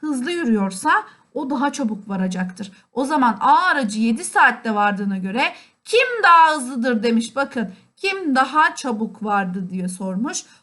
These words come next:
O zaman ne oldu? A aracı en hızlı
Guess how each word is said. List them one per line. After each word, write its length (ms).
O 120
zaman 380
ne 40
oldu? 520
A 340
aracı 800
en 420
hızlı 600